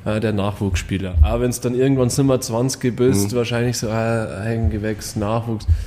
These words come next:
Speaker 1: wärst halt immer ein bisschen anders behandelt, wie wenn's der Auswärtiger bist. Und wenn
Speaker 2: Mhm.
Speaker 1: du halt da mal drei, vier Jahre weg gehst, so wie es in meinem Fall war,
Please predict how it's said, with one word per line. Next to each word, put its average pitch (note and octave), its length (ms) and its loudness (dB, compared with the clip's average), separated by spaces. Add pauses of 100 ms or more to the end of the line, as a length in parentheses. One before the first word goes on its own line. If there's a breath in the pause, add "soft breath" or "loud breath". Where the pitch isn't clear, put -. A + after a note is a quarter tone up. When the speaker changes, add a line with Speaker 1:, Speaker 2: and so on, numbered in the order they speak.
(180 loud breath)
Speaker 1:
wärst B2+ 260 2
halt C3+ 120 0
immer C#3 180 2
ein C3+ 80 0
bisschen C3+ 360 2
anders C#3 380 2
behandelt, C3 480 0
wie B2+ 100 2
wenn's B2 220 0
der G#2 120 -4
Auswärtiger A2+ 540 -2
bist. G#2 300 -10
Und G#2+ 120 -4
wenn F#2+ 100 2
Speaker 2:
Mhm. A#2+ 40 2
Speaker 1:
du B2 80 2
halt A#2+ 220 0
da A#2+ 80 0
mal A#2 160 0
drei, A#2+ 260 2
vier B2 180 0
Jahre A2+ 140 -2
weg C#3 220 -4
gehst, A#2 280 -2
so A2+ 140 0
wie A2+ 60 0
es A2 100 -2
in G#2+ 80 0
meinem B2 240 2
Fall A2 260 -2
war, A2+ 260 0